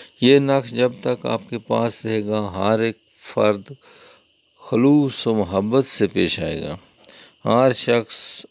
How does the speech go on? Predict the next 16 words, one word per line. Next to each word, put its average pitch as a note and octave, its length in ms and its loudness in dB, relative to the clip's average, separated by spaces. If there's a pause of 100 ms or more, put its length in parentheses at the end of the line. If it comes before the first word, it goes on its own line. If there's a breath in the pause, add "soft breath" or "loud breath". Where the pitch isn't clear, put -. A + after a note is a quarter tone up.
(220)
आपकी G#2 380 -2
तारीफ़ G#2+ 580 0
करता G#2+ 340 -6
हुआ F#2+ 340 -4
जाएगा। F#2 640 -4 (520 loud breath)
इस - 220 -2
नक्श A#2+ 340 0
का C3 160 -4
पानी A#2 540 -4 (100)
अगर G2+ 180 -2
दुश्मन F#2+ 440 -8
को A#2+ 160 -6
पिला A2 300 0
दिया A2 280 -2
जाए, A2+ 260 0
तो - 280 -10